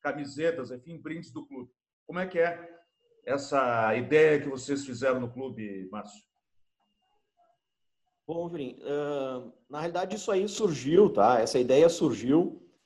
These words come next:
Speaker 2: ah, dentro do nosso grupo de marketing, porque o, o Caxias, dentro do seu planejamento estratégico, nós, nós viemos aí de um, de um processo de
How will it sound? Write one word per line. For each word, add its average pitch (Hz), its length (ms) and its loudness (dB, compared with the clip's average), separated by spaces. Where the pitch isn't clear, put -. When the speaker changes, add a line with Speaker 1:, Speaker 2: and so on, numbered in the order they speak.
Speaker 2:
ah, 113 840 4
dentro 151 300 4
do 170 120 -2
nosso 156 340 2
grupo 143 260 -2
de 139 120 -6
marketing, 165 680 0
porque 156 220 0
o, 185 300 4
o 151 120 -4
Caxias, 180 380 0
dentro 190 240 -4
do 180 120 -12
seu 185 180 -4
planejamento 143 480 -2
estratégico, 139 680 0
nós, 127 420 -4
nós 123 160 -6
viemos 165 240 -2
aí 160 160 0
de 156 140 -8
um, 127 240 -8
de 139 120 -12
um 143 60 -10
processo 143 680 -4
de 120 380 -20